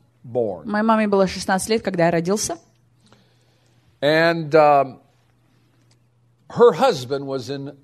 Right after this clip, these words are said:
Speaker 1: penitentiary.
Speaker 2: Ее муж был в тюрьме.
Speaker 1: And she was a lonely young teenager, so she needed to talk to someone.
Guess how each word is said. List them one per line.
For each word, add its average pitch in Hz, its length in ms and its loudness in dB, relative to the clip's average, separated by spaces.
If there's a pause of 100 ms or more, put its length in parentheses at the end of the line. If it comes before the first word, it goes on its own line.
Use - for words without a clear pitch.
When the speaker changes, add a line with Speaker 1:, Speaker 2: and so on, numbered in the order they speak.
Speaker 1:
penitentiary. 143 760 -14 (400)
Speaker 2:
Ее 220 300 0
муж 214 260 -4
был 240 360 2
в - 80 -16
тюрьме. 151 420 -4 (800)
Speaker 1:
And 160 160 -2
she - 120 -4
was 220 140 -2
a 202 60 4
lonely 180 400 4
young 127 260 -2
teenager, 117 640 -6
so 147 340 -2
she 170 600 -10
needed 165 320 -6
to 151 100 -6
talk 156 320 -4
to 107 80 -18
someone. - 400 -18